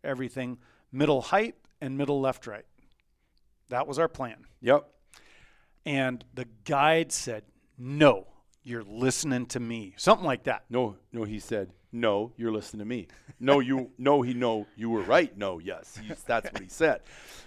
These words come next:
Speaker 2: So he said, "No, ears on me. You're listening to me. I'm calling this shot."
Speaker 1: And so he called the shot, and it was five seventy-five.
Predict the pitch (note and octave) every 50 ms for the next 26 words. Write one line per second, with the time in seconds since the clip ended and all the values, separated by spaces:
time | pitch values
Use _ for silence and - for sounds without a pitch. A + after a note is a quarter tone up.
0 | - - - - - D#3+ D3 C3+ C3 B2 G#2+ G#2 G2+ A2+ D3 D3 - - E3 D3+
1 | C#3+ C3 B2 A2+ - _ _ - - A#2+ C3 C#3+ D3+ C#3+ C#3 C#3 D3 E3 F3 -
2 | - - - E3 E3+ E3 E3 D#3 D3 D3+ D3 C3+ C3 B2 A#2+ A#2+ B2+ C3+ C3+ C3
3 | B2 B2 A#2+ C3+ C#3 C#3 C#3 D3 D#3+ D#3 - - D#3+ D3+ D3 C#3+ C3+ B2+ B2 B2
4 | A#2 G#2+ G2 F#2+ - A#2+ C3 C3 A2+ - B2 A#2 A2+ A2 G2+ G2 F#2+ F2+ - -
5 | G2+ F2+ D#2+ - - - _ _ _ _ _ _ _ - C3 A#2+ A#2+ - - -
6 | C#3+ B2 A2 G2+ G2+ - - - - G3+ A3+ A#3 - - G3 D#3 B2+ G#2+ G2+ G#2+
7 | - - - A#2 G2+ A2+ - C#3 C3 D3+ C#3+ - - D#3+ D#3 E3 - - F3 E3
8 | F3+ G3+ F#3+ - - A2+ G2 G2+ G#2 A2+ - - -